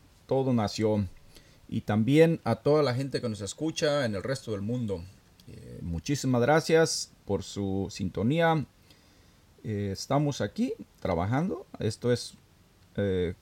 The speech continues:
un tipo de trabajo, pero que disfrutamos. Miren, hoy este día en la mañana, su servidor Miguel Ángel Cortés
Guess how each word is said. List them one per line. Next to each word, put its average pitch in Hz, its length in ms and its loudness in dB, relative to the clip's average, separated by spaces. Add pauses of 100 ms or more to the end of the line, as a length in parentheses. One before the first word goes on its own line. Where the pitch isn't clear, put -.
un 101 80 -4
tipo - 280 -6
de - 40 -10
trabajo, 175 580 4
pero 113 540 4 (400)
que 117 100 0
disfrutamos. 110 720 0 (500)
Miren, 196 380 8
hoy 262 260 12
este 196 840 10
día 135 220 8
en 254 80 10
la 226 80 8
mañana, 202 540 4
su 147 120 -6
servidor 135 520 4
Miguel 131 260 4
Ángel 151 160 2
Cortés 240 500 6